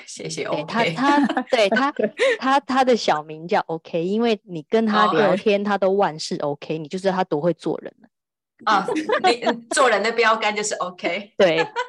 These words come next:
Speaker 3: <laughs> 还在做，还在学，还在学，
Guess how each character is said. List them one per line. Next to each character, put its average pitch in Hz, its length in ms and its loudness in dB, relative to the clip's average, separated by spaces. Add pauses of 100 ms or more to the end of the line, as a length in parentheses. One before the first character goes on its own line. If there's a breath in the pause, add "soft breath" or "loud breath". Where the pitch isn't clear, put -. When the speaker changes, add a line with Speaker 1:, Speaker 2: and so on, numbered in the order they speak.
(160)
Speaker 3:
<laughs> - 1160 -6
还 262 120 -2
在 320 160 0
做， 320 240 2
还 254 200 -2
在 254 240 -10
学， 196 300 -10 (300 loud breath)
还 247 100 0
在 302 200 0
学， 247 320 -2